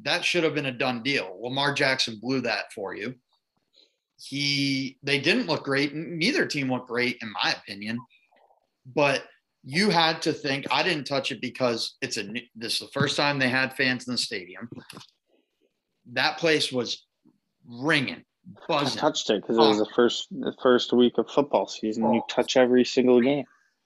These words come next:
Speaker 1: And I love the mentality. I
Speaker 2: Responsibly.
Speaker 1: Well, yes, but I was down money, not much, but some.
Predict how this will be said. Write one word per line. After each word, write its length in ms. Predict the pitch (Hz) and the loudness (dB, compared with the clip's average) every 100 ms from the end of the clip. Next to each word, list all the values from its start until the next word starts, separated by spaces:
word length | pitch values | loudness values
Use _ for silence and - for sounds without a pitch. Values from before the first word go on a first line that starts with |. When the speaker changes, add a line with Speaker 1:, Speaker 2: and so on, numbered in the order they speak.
| - - - - - | -20 -20 -20 -16 -10
Speaker 1:
And 280 | 120 113 107 - - - | -8 -10 -14 -18 -10 0
I 100 | 156 | 4
love 280 | 190 165 147 | 6 6 4
the 60 | |
mentality. 800 | 143 135 127 120 120 113 117 117 _ _ _ - - | 0 0 0 2 2 0 -4 -6 _ _ _ -4 4
I 100 | 135 | 6
Speaker 2:
Responsibly. 500 | 135 - 110 98 101 _ _ _ _ - | 6 4 2 0 -4 _ _ _ _ -4
Speaker 1:
Well, 160 | 156 139 | 0 0
yes, 380 | 123 85 - - | 0 -2 -4 -2
but 200 | 117 120 | 0 2
I 120 | 135 | 2
was 420 | 135 127 113 - _ _ _ 123 | 2 0 -2 -8 _ _ _ -10
down 420 | 110 101 95 104 | -2 0 0 -4
money, 380 | 110 95 98 131 | -6 -8 -6 -8
not 320 | 151 113 110 - | -4 -4 -2 -4
much, 360 | 110 120 - | -6 -6 -6
but 180 | - 131 | -4 -4
some. 500 | - 123 98 123 151 | -2 -4 -4 -8 -10